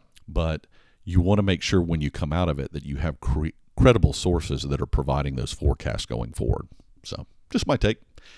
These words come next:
If you have a different take, feel free to pop me an email at what it is about the weather at gmail dot com. Let me know. Let me know your thoughts. Be interested to hear. So, you know, I, I, we talked about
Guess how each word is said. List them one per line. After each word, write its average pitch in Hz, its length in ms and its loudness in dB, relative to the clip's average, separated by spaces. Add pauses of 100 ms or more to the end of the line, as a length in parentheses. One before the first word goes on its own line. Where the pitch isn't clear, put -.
(120)
If - 60 -8
you 117 60 4
have 120 100 4
a 120 40 2
different 120 260 -2
take, 143 260 -4
feel 95 140 -6
free 95 220 -4
to 82 320 -4 (320)
pop - 180 2
me 98 160 -4
an 87 100 -4
email 90 500 -8
at - 260 -12 (880)
what 85 340 2
it 107 80 0
is 110 160 -4
about 104 260 -6
the - 80 -8
weather 95 220 -6
at - 100 -10
gmail 90 340 -2
dot 82 160 -6
com. 82 220 -6
Let 92 120 -6
me - 80 -6
know. 143 160 -6 (260)
Let 87 120 -10
me 90 60 -4
know 95 80 -2
your 87 160 -6
thoughts. - 460 -12 (280)
Be 76 160 -10
interested 67 420 -6
to 67 60 -6
hear. - 260 -6 (1000)
So, 80 240 -6
you 80 160 -4
know, 87 160 -2
I, 82 120 -4
I, 76 100 -8 (260)
we 120 120 -6
talked - 360 0
about 90 320 -2